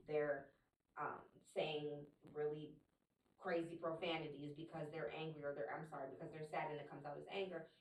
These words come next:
you're going to automatically assume, "Yep, this kid's got E B D." They may not have the right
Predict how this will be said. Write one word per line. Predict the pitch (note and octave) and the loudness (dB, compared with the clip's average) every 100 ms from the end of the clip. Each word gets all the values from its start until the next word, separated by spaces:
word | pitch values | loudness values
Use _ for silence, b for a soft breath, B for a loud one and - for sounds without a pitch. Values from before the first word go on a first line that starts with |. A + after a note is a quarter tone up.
| - | -4
you're | E3+ E3 | -2 0
going | E3 | 0
to | D3+ | 0
automatically | - D#3+ D#3+ D3+ D3 D3+ D3+ | 2 2 2 -2 -4 -4 -4
assume, | D3+ - D3+ D3+ | -4 -4 -4 -2
"Yep, | D#3 D3+ - | -2 -2 -2
this | D3+ - | -6 -6
kid's | E3+ D3+ - | -6 -6 -6
got | C#3 | -6
E | B2 - | -6 -10
B | - | -10
D." | - A2 - b b | -6 -6 -8 b b
They | - D#3+ | -2 2
may | F3 | 4
not | G3+ G3 - - | 4 2 -2 -6
have | F3+ E3+ E3 D#3+ | 2 4 4 -2
the | D3+ | 0
right | D#3+ D#3+ - | 2 2 0